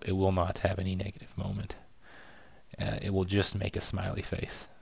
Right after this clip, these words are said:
It will deflect like a smiley face, and that's positive moment. If it had, for instance, if you had, let's say,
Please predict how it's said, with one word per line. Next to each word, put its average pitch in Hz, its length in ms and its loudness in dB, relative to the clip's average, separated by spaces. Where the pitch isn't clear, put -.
It - 100 -4
will 90 80 0
deflect 90 500 -2
like 95 220 -4
a - 20 -10
smiley 95 340 -4
face, - 280 -4
and 95 100 0
that's 98 160 4
positive 92 600 -2
moment. 101 400 -6
If 95 300 4
it 98 140 2
had, 92 580 8
for - 160 -6
instance, 95 440 -4
if - 140 -2
you 95 80 4
had, 87 380 2
let's - 200 -8
say, - 380 -4